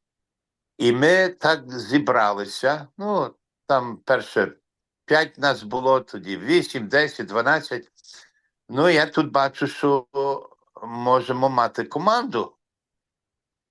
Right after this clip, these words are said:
І всі дуже любили той спорт. І ми так рентували, бо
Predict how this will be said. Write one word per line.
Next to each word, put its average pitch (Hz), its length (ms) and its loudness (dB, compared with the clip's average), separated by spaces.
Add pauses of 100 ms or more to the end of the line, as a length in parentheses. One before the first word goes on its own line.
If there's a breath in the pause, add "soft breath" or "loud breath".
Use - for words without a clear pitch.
(640)
І 117 800 4 (400 soft breath)
всі 185 240 2
дуже 151 520 0
любили 131 400 -2
той 120 200 -6
спорт. - 520 -6 (100)
І 123 80 -6
ми 196 160 2
так - 460 -2 (500 loud breath)
рентували, 160 640 2
бо 127 360 0